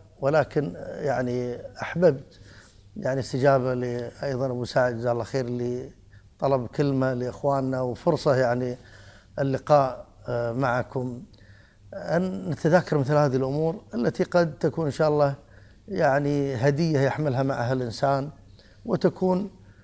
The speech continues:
في طريق دعوته إلى الله سبحانه وتعالى، أن يحرص على العلم، ثم الفهم،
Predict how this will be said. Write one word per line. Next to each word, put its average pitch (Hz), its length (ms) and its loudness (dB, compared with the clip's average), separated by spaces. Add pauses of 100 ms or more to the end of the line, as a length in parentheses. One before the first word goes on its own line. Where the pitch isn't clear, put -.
(140)
في 190 180 2
طريق 156 640 4
دعوته 143 600 2 (560)
إلى 156 140 0
الله 143 200 4
سبحانه 127 320 -4
وتعالى، 131 400 -2 (160)
أن 139 80 -2
يحرص 135 300 -2
على 131 160 2
العلم، 131 320 0 (800)
ثم 127 400 -2 (260)
الفهم، 135 540 0